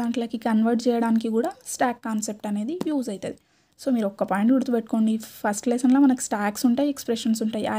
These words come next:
ఎక్స్‌ప్రెషన్స్లోనే స్టాక్ యూజ్ చేస్తాం. దాని గురించే రెండు పాయింట్, ఒకటేమో వాటి ఆ ఎక్స్‌ప్రెషన్స్ని ఎవాల్యుయేట్ చేయడానికి, ఇంకొకటి వచ్చేసి ఆ ఎక్స్‌ప్రెషన్ని కన్వర్ట్ చేయడానికి, ఒకటిలో నుంచి ఒకటికి కన్వర్ట్ చేయడానికి. ఎవాల్యుయేట్ అంటే ఈ ఇన్ఫిక్స్ ఎక్స్‌ప్రెషన్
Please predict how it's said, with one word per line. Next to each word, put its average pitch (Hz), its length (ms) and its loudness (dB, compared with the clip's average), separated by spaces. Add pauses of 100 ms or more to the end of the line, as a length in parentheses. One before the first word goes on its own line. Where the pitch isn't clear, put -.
ఎక్స్‌ప్రెషన్స్లోనే 240 720 0 (100)
స్టాక్ 226 320 -2
యూజ్ 226 180 0
చేస్తాం. 220 260 -2 (560)
దాని 233 220 0
గురించే 240 240 0 (100)
రెండు 220 220 2
పాయింట్, 208 260 -2 (180)
ఒకటేమో 233 360 0 (120)
వాటి 233 240 -2 (120)
ఆ - 20 2 (120)
ఎక్స్‌ప్రెషన్స్ని 233 680 -2
ఎవాల్యుయేట్ 226 480 2
చేయడానికి, 240 480 0 (640)
ఇంకొకటి 247 400 2
వచ్చేసి 247 340 -6 (500)
ఆ 240 120 -2
ఎక్స్‌ప్రెషన్ని 247 600 4 (260)
కన్వర్ట్ 240 380 6
చేయడానికి, 190 400 -2 (180)
ఒకటిలో 233 380 0
నుంచి 233 180 2
ఒకటికి 226 360 -4
కన్వర్ట్ 220 300 2
చేయడానికి. 233 380 2 (440)
ఎవాల్యుయేట్ 262 500 2
అంటే 262 120 0 (120)
ఈ 285 40 2 (100)
ఇన్ఫిక్స్ 240 360 -2
ఎక్స్‌ప్రెషన్ 240 420 -2